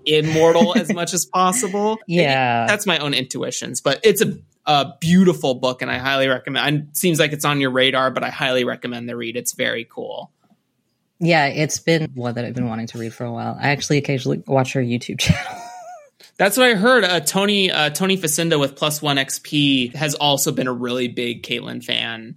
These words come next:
Speaker 1: and
Speaker 2: Yeah.
Speaker 1: watches a lot of their YouTube stuff. A-, anyways, thank you for, thank you for, uh,
Speaker 2: <laughs>
Speaker 1: humoring me in that moment.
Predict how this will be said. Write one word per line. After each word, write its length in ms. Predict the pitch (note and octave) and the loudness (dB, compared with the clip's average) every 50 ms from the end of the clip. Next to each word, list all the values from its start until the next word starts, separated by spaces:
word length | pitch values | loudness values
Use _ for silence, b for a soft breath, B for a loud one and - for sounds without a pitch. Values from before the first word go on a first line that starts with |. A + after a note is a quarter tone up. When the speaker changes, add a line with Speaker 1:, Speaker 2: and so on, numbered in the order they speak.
| _ - | _ -6
Speaker 1:
and 320 | B2+ B2+ B2 A#2+ A#2+ A#2+ | -4 -4 -2 -4 -4 -6
Speaker 2:
Yeah. 60 | A#2+ | -6
Speaker 1:
watches 340 | - B2 A#2+ A#2 A#2 - C#3 | -4 -4 -4 -2 -4 -4 -4
a 60 | B2 | -2
lot 160 | A#2+ A#2 A#2 | -2 -2 -4
of 60 | A#2 A2+ | -4 -4
their 100 | A#2 A#2 | -4 -4
YouTube 420 | A#2 A2+ A#2 A#2+ - - - - | -4 -6 -8 -8 -10 -12 -6 -4
stuff. 460 | - - - A2 A2 - - - _ _ _ _ _ _ _ _ _ _ _ _ _ _ _ _ _ _ _ _ _ _ _ _ _ _ _ _ _ - _ _ - - - _ _ - _ _ _ | -4 -4 -4 -6 -10 -12 -16 -20 _ _ _ _ _ _ _ _ _ _ _ _ _ _ _ _ _ _ _ _ _ _ _ _ _ _ _ _ _ -20 _ _ -10 -10 -10 _ _ -20 _ _ _
A-, 240 | F3+ F3+ D#3 - - _ - | 0 0 0 -2 -4 _ 2
anyways, 600 | F#3+ E3+ E3 D#3 D3+ C#3+ C3 B2+ B2 - C3+ - | 2 2 4 2 2 2 0 0 -2 -2 -4 -2
thank 280 | - F#3+ D#3+ D#3 D3+ D3 | 0 2 2 2 2 2
you 80 | D3+ | 2
for, 440 | C#3+ - D3 C3 B2 B2+ B2 - - _ - _ _ | 2 4 4 4 4 2 0 -4 -8 _ -20 _ _
thank 200 | E3+ D3+ D3 - | -2 -2 -2 -2
you 60 | G3+ | -4
for, 240 | - - A#3+ G#3 - | 2 4 4 6 6
uh, 180 | A#3+ - - - | 4 2 2 -2
Speaker 2:
<laughs> 20 | |
Speaker 1:
humoring 480 | - F#3+ D#3+ D3+ C#3+ C3 B2+ B2 B2+ B2+ | -2 -2 -2 0 -4 -4 -4 -6 -6 -8
me 120 | B2+ B2+ | -8 -8
in 120 | B2 B2 | -8 -10
that 180 | B2+ B2 A#2 - | -10 -12 -14 -12
moment. 400 | B2 B2 B2 - - - - B | -12 -12 -12 -12 -14 -16 -18 B